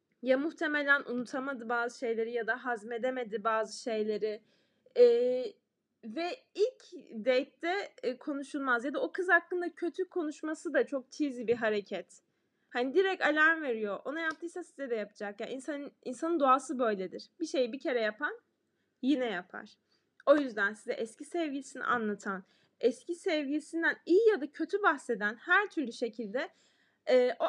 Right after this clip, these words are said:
erkekten uzak dur bacım. Çünkü o eski sevgilisini unutamamış. E, bir şeyleri, e, atlatamamış daha. O çocukla ilişki olmaz. O ilişki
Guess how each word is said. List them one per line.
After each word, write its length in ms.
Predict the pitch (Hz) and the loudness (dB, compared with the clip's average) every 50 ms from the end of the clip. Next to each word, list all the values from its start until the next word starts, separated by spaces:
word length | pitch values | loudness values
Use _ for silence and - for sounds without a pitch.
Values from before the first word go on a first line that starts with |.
| - | 4
erkekten 580 | 349 349 339 349 349 359 330 - 294 294 302 - _ | 6 4 4 2 -2 -6 -8 -6 -6 -6 -6 -8 _
uzak 440 | - 262 233 285 285 - 294 _ - | -14 -6 -2 -2 -2 -2 -4 _ -10
dur 220 | 240 240 226 190 | -10 -10 -6 -4
bacım. 460 | 226 226 220 180 220 226 285 349 339 _ _ _ - | -4 -4 -4 -4 -6 -8 -8 -10 -14 _ _ _ -4
Çünkü 300 | - 370 349 339 - 339 | -4 -2 -2 -2 -4 -4
o 340 | - 262 277 294 320 339 - _ _ _ | -2 -2 -2 -2 -2 -6 -10 _ _ _
eski 340 | - 302 285 - - - 330 | -6 -6 -6 -6 -6 -8 -8
sevgilisini 840 | 330 - 339 302 302 247 233 254 262 254 - - 247 233 247 254 - - _ | -4 -4 -4 -4 -2 -4 -6 -8 -8 -10 -10 -8 -6 -6 -6 -6 -8 -12 _
unutamamış. 800 | - 247 254 269 269 - 302 262 254 233 214 202 190 214 349 - - - - _ _ _ _ _ _ _ _ _ _ _ _ _ _ _ _ _ _ _ _ - | -8 -6 -6 -4 -2 -2 -2 -2 0 -2 -4 -4 -4 -6 -8 -10 -12 -18 -20 _ _ _ _ _ _ _ _ _ _ _ _ _ _ _ _ _ _ _ _ 0
E, 80 | - 233 240 240 240 240 240 240 - - | 2 4 6 6 6 6 4 4 2 -2
bir 80 | - 311 | -8 -8
şeyleri, 720 | - - 392 339 320 294 320 311 330 339 339 311 - - - | -4 -2 -2 0 0 -2 -2 -2 -2 -2 -2 -4 -4 -6 -4
e, 60 | - | -2
atlatamamış 1000 | 220 - - - 294 294 - 339 392 370 - 466 427 392 294 240 233 - - - | -2 0 0 0 0 0 0 -2 -2 0 0 0 0 0 -2 -4 -6 -10 -8 -6
daha. 380 | 233 247 240 247 269 349 - - | -6 -4 -2 -2 -2 -2 -4 0
O 300 | - 277 294 311 - - - - - | 2 4 4 4 2 -2 -8 -8 -6
çocukla 360 | 330 302 269 285 - 302 285 | -6 -4 -4 -6 -2 -2 0
ilişki 520 | - 269 247 254 - - - - 302 285 | 0 -2 -4 -8 -10 -14 -12 -6 -6 -4
olmaz. 560 | - - 233 233 233 233 240 240 254 302 339 - | -2 -2 -2 -2 -4 -4 -4 -4 -4 -4 -6 -2
O 140 | - 247 262 | 2 2 2
ilişki 680 | 233 247 240 226 - - - _ 240 254 277 294 320 | 2 2 -4 -10 -14 -18 -16 _ -6 -4 -4 -6 -8